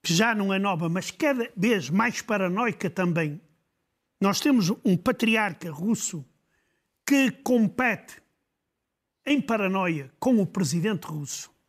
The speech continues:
que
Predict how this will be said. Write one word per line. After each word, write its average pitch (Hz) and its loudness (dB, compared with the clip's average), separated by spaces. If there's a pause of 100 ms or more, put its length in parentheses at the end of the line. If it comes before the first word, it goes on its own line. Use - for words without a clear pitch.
(1700)
que 311 4